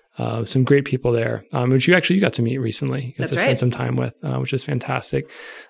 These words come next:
Speaker 1: So, uh, and love those guys, I love those people. They're, they're fantastic. So when we look at that model, though, still requires a lot of data. So the first requirement is, um, how are we gonna get detailed data on how the land was managed? Going back quite a few years,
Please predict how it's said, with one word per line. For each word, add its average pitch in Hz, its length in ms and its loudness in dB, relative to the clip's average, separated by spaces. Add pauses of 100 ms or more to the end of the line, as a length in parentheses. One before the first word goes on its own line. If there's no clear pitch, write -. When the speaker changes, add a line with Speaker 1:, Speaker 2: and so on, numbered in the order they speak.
(260)
Speaker 1:
So, 127 440 6
uh, 131 340 0 (100)
and 131 140 4
love 143 160 8
those 131 160 6
guys, 135 160 -2
I 151 40 0
love 139 180 4
those 127 180 2
people. 117 300 0
They're, 120 180 2
they're 120 180 -2 (140)
fantastic. 120 560 -4
So 160 160 8
when 147 260 8 (260)
we 151 100 8
look 196 200 8
at 151 300 6
that 156 220 6
model, 147 280 6
though, 120 120 8
still 143 240 4
requires 127 360 4
a 117 40 4
lot 113 180 4
of 107 100 0
data. 117 360 0
So 123 340 4 (360)
the 135 100 4
first 160 340 4
requirement 135 560 4
is, 120 340 2 (380)
um, 127 160 0
how 135 240 0
are 156 100 6
we 175 80 8
gonna 143 160 6
get 120 220 2
detailed 127 380 2
data 117 240 2
on 113 320 0
how 117 260 0
the 110 80 0
land 110 240 -2
was 113 160 -8
managed? 139 480 -4 (220)
Going 147 240 4
back 135 400 2
quite 131 240 0
a 120 120 0 (140)
few - 320 0
years, 127 480 2